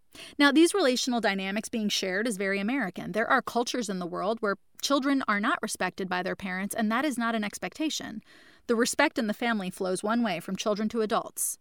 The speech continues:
In some cultures, the difference between how children are treated and how adults are treated is vastly different.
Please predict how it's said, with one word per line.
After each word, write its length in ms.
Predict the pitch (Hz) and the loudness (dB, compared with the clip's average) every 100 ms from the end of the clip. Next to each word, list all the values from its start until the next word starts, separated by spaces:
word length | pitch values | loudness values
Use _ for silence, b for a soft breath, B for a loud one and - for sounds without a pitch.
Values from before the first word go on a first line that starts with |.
| - | 2
In 80 | 311 | 4
some 200 | 440 466 | 4 2
cultures, 400 | - 403 294 - | 0 -2 -2 0
the 80 | 240 | 2
difference 320 | 370 453 427 | 2 0 -4
between 260 | 302 254 | 0 0
how 160 | 214 214 | 2 0
children 400 | - 214 214 262 | 2 0 2 0
are 60 | 269 | -2
treated 360 | - 277 285 | -2 -2 -2
and 140 | 202 202 | -2 -2
how 160 | 214 | 0
adults 320 | 196 190 202 | 0 -2 -2
are 80 | - | -6
treated 280 | - 311 320 | -4 -2 0
is 160 | 349 - | -2 -2
vastly 440 | 427 392 - 180 | -4 -4 -6 -8
different. 380 | - - - | -8 -12 -16